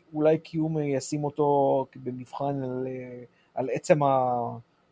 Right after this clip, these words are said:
ההוויה שלו כיצור שחי בתוך גוף סינתטי. ואיך הוא יכול, אה, לאמת אותו עם הקיום ה-,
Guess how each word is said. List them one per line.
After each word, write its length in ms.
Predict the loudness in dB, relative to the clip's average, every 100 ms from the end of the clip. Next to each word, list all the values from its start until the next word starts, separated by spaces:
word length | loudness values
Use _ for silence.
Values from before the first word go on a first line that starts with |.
| 0
ההוויה 480 | 0 2 2 4
שלו 300 | 2 0 -2
כיצור 720 | -2 -4 -4 -4 -8 -6 -8 -6
שחי 340 | -8 0 0 0
בתוך 340 | -4 -8 -10 _ _ _ _ _
גוף 380 | -8 -8 -8 -20
סינתטי. 540 | -18 -14 -8 -8 -8 -14 _ _ _ _ _ _ _ _ _ _ _ _ _ -20 _ _ _ -6
ואיך 480 | -6 -2 -2 -2
הוא 120 | -2 -2
יכול, 300 | 2 2 4
אה, 160 | 0
לאמת 440 | 0 -2 -2 -4 -4
אותו 240 | -2 -2
עם 140 | 0
הקיום 540 | -2 -4 -4 -6 -4
ה-, 20 | -4